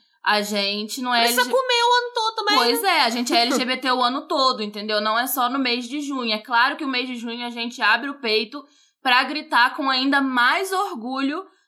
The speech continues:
Speaker 1: né, sobre quem somos. Mas, assim, é tudo isso que o Vi e a Cibele falaram. Não é só o mês de junho, entendeu? A gente tem que se orgulhar, a gente tem que olhar pra essas pessoas L G B Ts, né, artistas e afins, não só artistas, né,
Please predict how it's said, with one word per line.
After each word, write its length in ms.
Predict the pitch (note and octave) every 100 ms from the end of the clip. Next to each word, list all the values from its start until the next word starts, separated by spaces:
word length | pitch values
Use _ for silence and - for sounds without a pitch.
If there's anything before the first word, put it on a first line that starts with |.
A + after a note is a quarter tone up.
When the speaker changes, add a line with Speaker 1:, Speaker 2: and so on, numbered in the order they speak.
| -
Speaker 1:
né, 260 | A#3+ B3 C#4+
sobre 320 | C#4+ C4 C#4+
quem 240 | D4 C#4
somos. 580 | D#4+ F4+ C4 G#3+ F#3 F#3
Mas, 360 | A3 A#3 A#3+ C#4
assim, 520 | C#4+ D4+ B3+ G3 -
é 160 | - A#3
tudo 260 | - E4 G#4+ A#4
isso 200 | F#4 -
que 100 | F4+
o 60 | E4
Vi 140 | D#4
e 40 | D4
a 40 |
Cibele 360 | C#4+ B3 B3+ C4+
falaram. 640 | D4 F4+ F4 A3 F#3+ F#3
Não 240 | B3 C#4+
é 80 | E4+
só 260 | F4 D#4 D4+
o 60 |
mês 180 | D4+ D4
de 120 | D#4
junho, 300 | E4+ D4 A#3+
entendeu? 440 | G#3 G3+ F#3+ G3+ A3
A 100 | G#3
gente 300 | G#3 A3 -
tem 180 | C#4 E4+
que 60 |
se 140 | - D4
orgulhar, 480 | B3 B3+ A3 G3+
a 40 | G#3
gente 220 | A3 G#3
tem 140 | C4
que 80 | D4
olhar 440 | D4+ C#4 A3+ C#4 D#4+ _ _ _
pra 120 | B3+ A#3+
essas 220 | A#3+ A#3+
pessoas 380 | B3 B3 A3+ A3
L 180 | G#3
G 140 | G#3+ A3
B 140 | G#3
Ts, 320 | G#3 B3 A3+
né, 140 | A3 G#3+
artistas 640 | A3 - C#4+ B3+ B3 G#3+
e 40 | A3
afins, 580 | G3+ A#3+ B3 B3 A#3 A3+
não 200 | B3+ E4
só 140 | F4
artistas, 580 | B3+ B3+ C4 G#3+ - F#3
né, 160 | G3